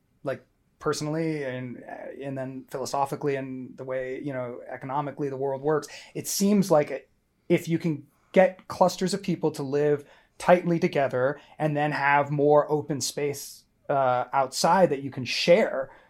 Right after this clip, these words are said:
you know, like, uh, the idea of national parks, for instance, and, like, uh, e-, access, equal access to those areas.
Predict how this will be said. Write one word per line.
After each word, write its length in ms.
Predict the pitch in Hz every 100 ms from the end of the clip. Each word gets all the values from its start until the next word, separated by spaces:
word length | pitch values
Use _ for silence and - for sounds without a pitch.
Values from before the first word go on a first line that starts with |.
| _
you 140 | 156 147
know, 120 | 127
like, 220 | 127 123
uh, 300 | - - - - 139 135
the 120 | 127
idea 280 | 131 123 170
of 80 |
national 340 | 131 127 123 131
parks, 300 | 151 143 -
for 120 | 147
instance, 480 | 135 - 135 123 120
and, 180 | 139 131
like, 200 | 127 -
uh, 600 | 135 - _ _ - - -
e-, 180 | 185 185
access, 480 | 160 175 - 165 - - -
equal 260 | 190 175 143
access 340 | 143 - 160
to 120 | -
those 220 | 151 147 143
areas. 600 | 156 156 156 156 147